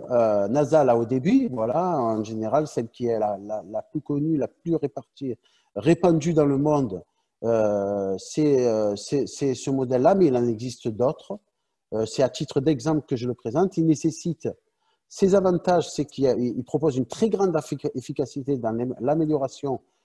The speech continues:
de l'oxygénation artérielle. Il faut savoir que cette solution vient de, existe aujourd'hui avec un système, un petit, une petite machine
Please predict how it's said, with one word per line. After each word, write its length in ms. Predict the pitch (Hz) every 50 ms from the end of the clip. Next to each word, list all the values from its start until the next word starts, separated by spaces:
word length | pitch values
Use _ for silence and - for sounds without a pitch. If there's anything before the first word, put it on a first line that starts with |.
| _ _ -
de 80 | 110
l'oxygénation 720 | 127 143 156 156 - - 147 123 139 135 127 117 - - 127
artérielle. 480 | 110 - - - 113 110 127 165 190
Il 60 | 185 165
faut 120 | - 160
savoir 320 | - - 147 143 143 -
que 100 | - -
cette 220 | 123 - 135 120 -
solution 640 | - - 147 139 127 - - - 143 139 131 107 - _ _ _ _ _ _ _ _ _ _ _ -
vient 320 | 98 101 110 151 190 202
de, 380 | 196 165 151 151 139 131 127 113 -
existe 500 | 147 160 151 131 - 202 185 - - -
aujourd'hui 500 | 156 135 143 151 143 143 131 151 165 160
avec 280 | 123 113 127 120 -
un 80 | 135 123
système, 540 | 120 - - - 147 - - - 170 156 139
un 100 | 120 117
petit, 440 | 113 _ - 185 180 - - - -
une 180 | - 156 123
petite 360 | - - 202 202 - 202 -
machine 400 | 175 165 139 - - 151 180 202